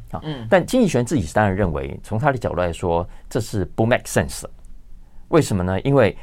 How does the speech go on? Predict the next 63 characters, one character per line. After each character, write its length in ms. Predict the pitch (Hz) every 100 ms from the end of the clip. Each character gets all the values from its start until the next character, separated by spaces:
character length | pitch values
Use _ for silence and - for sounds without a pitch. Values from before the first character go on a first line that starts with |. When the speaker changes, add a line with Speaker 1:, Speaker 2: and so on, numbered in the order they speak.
| -
Speaker 1:
他 140 | -
们 100 | 127
认 200 | 147 147
为 260 | 95 80 82 - - -
美 220 | - 110
国 240 | 98 101 117 - - -
介 220 | 247 175
入 220 | 120 113 -
这 80 | 117
些 80 | 101
国 160 | 95
际 120 | 90
事 200 | 92 -
务 200 | 90 85 - -
不 100 | 123
会 160 | 185 180
伤 160 | 139
害 100 | 120
美 140 | 87 67
国， 160 | 78
相 180 | 76 175
反， 160 | 170 92
美 80 |
国 160 | 80 95
需 260 | 101 - 226
要 120 | 87
这 100 | -
么 120 | 76
做。 200 | - 71 - - -
Speaker 2:
嗯 120 | 147
哼。 40 | 143
Speaker 1:
否 140 | 131
则 140 | 117 147
他 120 | 190
举 200 | - 165
例 120 | 95
啊， 120 | 71
他 140 | - 147
说 180 | 160 160
如 160 | 147
果 100 | 151
像 280 | 101 147 110
川 200 | - 143
普 160 | 151 85
啊 120 | 80
这 140 | 120
些 280 | 107 113 110 113 -
maga 480 | 110 120 123 92 82
的 120 | 92
人 300 | 90 82 90 104 -
说 260 | - 110 107
啊 220 | 101 117 - -
，“我 240 | - 113
不 140 | 107 151
再 200 | 160 117
出 160 | -
钱 320 | 131 101 85 92
去 240 | - 107
支 240 | 85 117
持 300 | 117 - 82 -
乌 100 | 117
克 100 | 110
兰 260 | 82 76